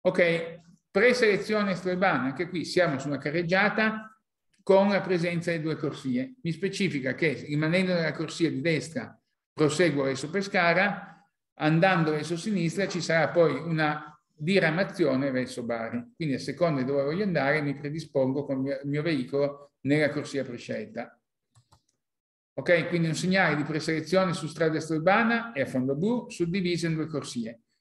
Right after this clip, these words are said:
Preavviso una zona di preselezione con due destinazioni. Indica al conducente diretto a Bari di spostarsi sulla corsia di sinistra, al conducente diretto a Pescara di spostarsi sulla corsia di destra.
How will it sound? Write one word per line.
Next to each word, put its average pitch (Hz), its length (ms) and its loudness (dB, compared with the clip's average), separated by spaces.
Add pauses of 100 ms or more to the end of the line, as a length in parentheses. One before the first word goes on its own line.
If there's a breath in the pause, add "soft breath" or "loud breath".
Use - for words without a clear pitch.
(140)
Preavviso 180 460 4
una 151 200 0
zona 170 240 0
di 147 80 -4
preselezione 190 800 0
con 156 200 0
due 165 140 2
destinazioni. 135 800 -4 (440 soft breath)
Indica 175 260 4
al 151 60 4
conducente 170 560 0
diretto 156 320 -2
a 160 60 2
Bari 147 380 2
di 135 80 -8
spostarsi 135 680 -4
sulla - 300 -2
corsia 135 320 -6
di 135 80 -8
sinistra, 202 920 -4
al 131 140 -4
conducente 165 580 2
diretto 151 300 -2
a 156 40 -10
Pescara 151 440 0
di 123 80 -6
spostarsi 131 640 -6
sulla 135 320 -4
corsia 127 560 -8
di 113 160 -6
destra. 110 520 -8